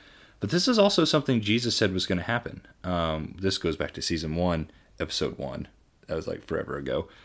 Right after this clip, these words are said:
Uh, but in Mark one and verse fifteen, this is when Jesus was in Galilee preaching the gospel of God. Jesus said, "The time is fulfilled and the kingdom of God is at hand. Repent and believe in the gospel," or the good news.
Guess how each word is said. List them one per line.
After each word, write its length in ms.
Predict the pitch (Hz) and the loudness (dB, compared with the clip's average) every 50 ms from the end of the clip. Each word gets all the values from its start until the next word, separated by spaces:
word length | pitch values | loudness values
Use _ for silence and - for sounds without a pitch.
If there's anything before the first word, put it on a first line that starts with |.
| - - - | -20 -20 -2
Uh, 140 | - - 92 | 2 4 4
but 160 | 87 92 95 | 6 8 8
in 80 | 95 98 | 8 8
Mark 300 | 98 101 104 107 - - | 8 8 8 6 6 4
one 320 | 95 95 98 95 92 92 92 | 4 4 6 4 4 2 0
and 140 | 92 90 82 | -2 -2 0
verse 240 | 82 82 - - | 0 0 0 0
fifteen, 560 | - 90 - - - - 139 139 117 104 101 - - - - - - - | -2 -4 -4 -2 -2 0 2 2 2 0 -2 -6 -12 -20 -20 -20 -8 -4
this 160 | 98 95 95 | -2 -2 0
is 100 | 98 90 | 0 2
when 140 | 95 92 92 | 2 2 2
Jesus 400 | 85 92 95 95 90 87 - - | 4 2 2 2 2 0 0 0
was 260 | 92 85 - - - | 0 -2 -2 -4 -6
in 200 | - 87 87 85 | -4 -4 -4 -2
Galilee 440 | 85 - 90 98 117 117 98 87 80 | 0 4 4 6 6 6 6 4 2
preaching 520 | 78 - - 87 78 - 90 85 90 90 - - | 0 -2 -2 -2 -2 0 -2 -2 -2 -4 -4 -4
the 100 | - 87 | -4 -2
gospel 440 | 80 - 90 90 90 - - - 78 | 0 4 4 4 4 2 0 -4 -6
of 120 | 71 - | -4 -2
God. 360 | - 110 104 107 87 85 90 - - - - - - - _ - | 0 2 4 4 2 2 0 -4 -10 -20 -20 -20 -20 -20 _ -2
Jesus 340 | 104 101 113 113 98 92 87 | 0 2 2 2 2 0 0
said, 340 | - - 98 92 95 95 95 | 2 4 6 6 6 6 4
"The 80 | 92 | 0
time 380 | 87 - - - 107 104 110 107 | -4 -2 -2 0 0 2 2 2
is 120 | 98 - | 0 0
fulfilled 500 | - 95 - - 110 104 98 92 92 90 - - | -2 -4 -2 2 4 4 4 4 2 0 -4 -4
and 120 | 92 90 | -2 0
the 60 | 87 87 | 0 -2
kingdom 420 | - - - 117 117 117 113 107 | -4 -4 0 2 2 4 4 2
of 140 | 101 92 - | 2 0 2
God 380 | - 95 90 90 90 92 87 - - | 2 4 4 4 4 2 0 -2 -2
is 180 | 92 92 87 - | 0 0 0 2
at 280 | 80 85 90 - - - _ _ _ _ _ - | 0 0 0 -2 -6 -12 _ _ _ _ _ -4
hand. 420 | - 180 175 120 76 67 - - - _ _ - - _ _ - | 0 0 2 2 0 -2 -6 -12 -16 _ _ -20 -20 _ _ -2
Repent 480 | - 95 92 - - 117 113 110 - - - - - - _ - | -2 -2 -2 0 0 0 0 0 -2 -6 -16 -20 -20 -20 _ -6
and 120 | 95 92 | -2 0
believe 400 | 85 90 85 90 92 95 95 90 - | 2 2 4 4 4 4 2 0 -2
in 220 | - 90 87 85 82 | -4 -2 -2 0 0
the 200 | 80 80 80 78 - _ _ _ _ _ | 0 0 0 -2 -6 _ _ _ _ _
gospel," 460 | - 95 90 82 - - - - - - | 4 6 6 6 4 -4 -6 -8 -8 -8
or 100 | 78 76 | -8 -6
the 120 | 76 76 | -6 -6
good 260 | 73 - - 90 80 | -4 0 0 0 0
news. 460 | 87 87 82 76 67 - - - - | 0 -2 -2 -2 -4 -6 -6 -8 -8